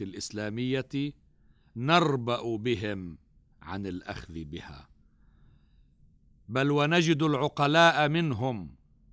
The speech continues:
يتبرؤون منها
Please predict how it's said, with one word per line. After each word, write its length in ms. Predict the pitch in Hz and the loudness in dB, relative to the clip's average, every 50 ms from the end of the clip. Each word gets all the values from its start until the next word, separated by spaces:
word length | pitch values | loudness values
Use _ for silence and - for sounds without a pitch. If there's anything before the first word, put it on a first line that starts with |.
| - _ _ _ _ _ _ - - _ - - - - | -20 _ _ _ _ _ _ -20 -20 _ -20 -20 -12 -8
يتبرؤون 880 | 160 151 - - 160 147 135 143 139 139 147 147 147 185 202 208 185 151 | -8 -4 -2 0 0 2 2 0 0 2 0 0 2 4 4 4 4 4
منها 680 | 127 110 113 117 110 104 95 67 85 85 78 73 69 - | 2 -2 -2 -4 -4 -4 -4 -8 -8 -10 -12 -12 -16 -18